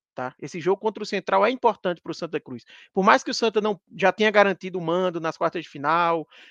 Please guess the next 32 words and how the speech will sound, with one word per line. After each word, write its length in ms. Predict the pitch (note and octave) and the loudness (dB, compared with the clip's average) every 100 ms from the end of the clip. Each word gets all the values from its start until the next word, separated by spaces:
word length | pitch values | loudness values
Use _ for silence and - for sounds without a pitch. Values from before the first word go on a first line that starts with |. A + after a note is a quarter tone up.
| _ | _
por 140 | F3+ | 0
mais 200 | E3+ G3+ | 4 4
que 80 | - | 4
seja 220 | - G3+ | 2 2
difícil 420 | G3+ F#3 G#3 G#3+ - | 2 -2 -8 -6 -4
ser 100 | F#3+ | -4
segundo 280 | F#3 F#3 | -4 -8
colocado, 540 | - F3+ D#3 E3 F3+ E3+ | -4 -2 0 2 2 2
e 20 | |
realmente 480 | E3+ E3+ E3+ - D3 | -2 -4 -6 -8 -4
é, 400 | D3 F3 F3 D#3+ _ _ _ _ | -2 0 0 -2 _ _ _ _
e 80 | E3 | -10
que 120 | G3 | -2
não 120 | G3+ | -2
possa 380 | F#3+ F3+ G3 F#3 | -2 0 0 -2
ser 100 | F#3+ | -4
ultrapassado 640 | F#3 F3+ - D#3+ E3 D#3+ - | -2 -2 -2 0 0 -2 -6
pelo 180 | E3 D#3+ | -8 -2
próprio 300 | F3 E3+ E3 | -2 -2 -4
Central 340 | E3+ D#3 D#3 | -10 -4 -2
e 60 | D#3 | -2
tudo 180 | D#3 C#3+ | -6 2
mais, 240 | D#3+ F3+ | 2 4
mas 180 | F3+ F3 | 2 2
é 60 | |
importante 540 | G#3 G3 G3 - G#3 G#3 | 2 0 -4 0 -2 -2
porque 220 | G#3 G#3+ | -2 -2
se 100 | G#3 | -2
o 40 | A3 | -2
Santa 260 | A#3+ A#3+ | 0 0
for 140 | G#3+ G#3+ | 0 -2
terceiro, 580 | - D#3 - F#3+ F3+ | -2 -4 2 4 4